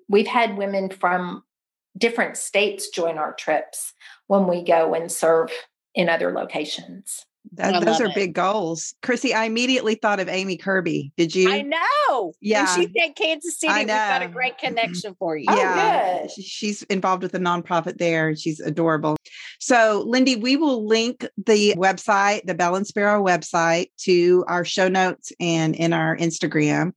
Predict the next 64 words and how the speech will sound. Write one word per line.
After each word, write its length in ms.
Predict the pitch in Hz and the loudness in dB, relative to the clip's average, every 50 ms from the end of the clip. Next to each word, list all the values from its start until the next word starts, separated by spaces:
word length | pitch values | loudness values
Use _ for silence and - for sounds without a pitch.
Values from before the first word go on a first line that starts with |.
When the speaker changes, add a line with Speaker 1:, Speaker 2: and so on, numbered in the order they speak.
| _ _ - 214 | _ _ -2 0
Speaker 2:
Is 80 | 202 | 2
that 160 | - 233 220 | 2 2 2
the 60 | - 208 | 2 2
best 260 | 202 233 220 - - | 2 0 0 0 0
place 220 | 233 226 226 220 | 0 0 0 0
for 80 | - 208 | -4 -6
someone, 380 | - - 220 214 214 208 196 | -2 0 0 2 2 0 0
they 100 | - 196 | 0 -2
think, 340 | 190 - - 202 190 185 - _ | -2 -2 -2 -2 -2 -2 -4 _
if 100 | - 160 | -4 0
they're 140 | - 214 214 | 2 2 4
in 80 | 220 214 | 4 2
the 80 | 208 | 2
Dallas 340 | 190 196 190 196 202 196 - | 2 4 4 2 2 0 -2
area 260 | 202 190 185 190 202 | -2 -2 0 0 0
and 80 | 202 190 | 0 0
they're 140 | 190 180 175 | -2 -2 0
like, 200 | 170 170 170 - | 0 -2 -2 0
"I 100 | - 208 | 0 0
wanna 220 | 285 466 453 277 208 | 0 0 0 0 2
volunteer 400 | 196 196 196 190 185 - 247 262 | 2 2 2 2 0 0 0 0
with 100 | 262 - | 0 0
this," 160 | 214 196 - | -2 -2 0
or 140 | - 226 226 | 2 2 2
if 60 | 240 | 2
they're 180 | - 277 247 - | 2 0 0 0
anywhere 640 | - 254 294 403 494 370 220 202 196 190 185 196 220 - | 0 0 0 0 0 -2 -2 -2 -2 -2 -2 -2 -2 -2
and 100 | 214 208 | -2 0
they 80 | 208 202 | 0 0
just 220 | 196 240 254 - | 0 0 -2 0
wanna 180 | - 226 220 208 | 0 0 0 0
see 200 | 202 - 240 226 | 0 2 2 4
what 120 | 226 220 | 4 4
you've 180 | 202 202 190 170 | 2 0 0 2
got 260 | 214 208 214 - - | 2 0 0 0 -2
coming 320 | - 214 214 202 196 185 | -2 -2 0 0 0 0
up 220 | 190 214 254 247 - | 0 0 0 0 -2
where 120 | - 190 190 | -4 -6 -4
they 140 | 185 185 | -4 -4
could 160 | 175 - 190 170 | -4 -4 -2 -2
maybe 260 | 175 175 165 160 165 | 0 0 0 0 -2
join 400 | 156 - 185 185 196 208 208 208 | -2 -2 0 2 2 4 4 4
you 220 | 196 180 175 170 | 4 4 4 4
on 300 | - 165 165 165 165 160 | 4 4 4 4 2 2
one 180 | 165 165 165 165 | 2 2 2 2
of 80 | 156 | 2
your 300 | 160 156 151 151 151 156 - _ | 2 2 2 2 0 -2 -6 _
trips 420 | - - - 240 220 - - - - | -4 0 2 2 2 2 0 -4 -4
or 140 | 190 170 165 | -2 0 0
opportunities, 720 | 180 175 - 185 180 - - 202 196 190 180 175 165 151 | 0 0 -2 -4 -6 -4 -4 -2 -2 0 2 4 4 2
is 100 | 151 156 | 2 2
that 160 | 175 175 170 - | 0 0 2 0
the 60 | 175 | 0
best 280 | 156 180 185 - - | 2 0 0 0 -2
place 200 | - 190 185 180 - | -2 -2 -2 0 -2
to 100 | - 180 | -8 -8
connect? 580 | - - 196 196 190 202 254 359 - - - _ _ - - - - - - | -6 -4 -2 0 0 0 0 -2 -4 -12 -20 _ _ -10 -8 -8 -6 -4 2
Speaker 1:
Yes, 340 | - 254 254 220 202 - - | 4 4 4 4 2 0 2
our 160 | 247 226 220 | 2 2 4
website, 680 | 220 - - 302 - - - 240 208 208 220 220 220 - | 4 4 4 2 2 0 0 2 2 2 0 -2 -4 0
bell 220 | 180 185 185 190 190 | 2 4 4 4 4
and 120 | 190 190 | 0 -2
sparrows 340 | - - 175 170 170 170 170 | -2 2 2 2 2 2 2
dot 220 | - 175 170 156 | 2 2 2 2